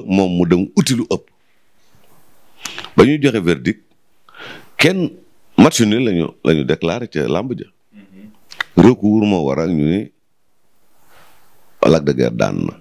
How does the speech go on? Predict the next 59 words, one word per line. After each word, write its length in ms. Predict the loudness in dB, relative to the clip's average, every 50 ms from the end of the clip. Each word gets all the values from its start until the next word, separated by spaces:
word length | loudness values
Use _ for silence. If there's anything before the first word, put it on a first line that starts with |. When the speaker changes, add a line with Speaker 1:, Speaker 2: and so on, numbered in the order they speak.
| _ _ -12 -10 -8 0 4
Speaker 1:
Mais 160 | 6 6 6
fi 140 | 4 2 0
may 160 | 0 0 0
doon 180 | 0 0 0 0
waxee 200 | 0 0 0 0
rek 140 | -2 -2 -4
mooy 220 | -4 -4 -4 -4 -4
quinze 360 | -2 -2 -2 -2 -2 -2 -2
minutes 240 | -2 -2 -2 -2 -2
yi 200 | -2 -2 -4 -4 _ _ -20 -20 -16 -6 -4
nga 80 | -2
xam 140 | 0 0 0 0
ne 60 | -2
Speaker 2:
Mais 60 | -4
foofu 120 | -4 0
tamit 200 | 2 2 2 2 0
est-ce 100 | 0 0
que 60 | 2 0
daanuwu 380 | 0 -2 -6 -12 -14 -20 _ -20
leen? 120 | -20 -20 _ _ _ _ _ _ _ -2
Speaker 1:
Non. 240 | 0 0 0 -2 -6 _ _ _ _ _ -20 -20 -20 _ -20 -10 -2
Daanuwuñu. 580 | 2 4 4 4 4 2 0 0 0 0 -2 -2 -6 -12 -20 -20 _ _ _ -14
Speaker 2:
Tegu 160 | -10 -8 -4 -2
leen 180 | -2 -2 -2 0
fe-, 160 | 0 2 4
Boy 180 | 6 4 4 4
Niang 140 | 2 0 2
tegul 220 | 2 2 2 0
fes? 300 | -2 -4 -6 -8 -10 -20 _ _
Speaker 1:
Moom 420 | 2 2 4 4 4 2 2 2 0
nag 120 | -2 0
da 100 | 0 0
amul 180 | 2 2 0 0
quatre 240 | -2 -4 -6 -6 -10
appuis. 260 | -14 -14 -16 -20 -20 _ _ _ _ _ _ _ _ _ _ _ _ _ _ _ _ _ _ _ -12
Speaker 2:
Quatre 180 | -8 -4 -4 0
appuis, 280 | 2 4 4 4 2 0
quatre 200 | -2 -2 -2 -2
a-, 100 | -4 -4 -4
ah, 120 | -4 -2
man 160 | 0 0 0 0
de 80 | -2
gisuma 360 | -6 -8 -8 -8 -8 -8 -8
ko. 120 | -10 -14 -16
Speaker 1:
Si, 260 | -14 -10 -8 -6 -6
man 280 | -4 -4 -4 -4 -4 -2 -2
gis 140 | 0 2 4 4
naa 140 | 2 2 2
ko, 80 | -2
site 180 | -2 -2 0 0
internet 400 | 2 2 2 2 2 0 0 0
yëpp 140 | -2 -2 -2
wane 160 | -2 -4 -4 -4
nañ 100 | -4 -4 -6
ko, 180 | -8 -10 -8 -4
dañ 120 | -4 0 2
ko 100 | 2 2
fixé 300 | 2 0 -4 -2 -4 -4
sax. 180 | -6 -8 -12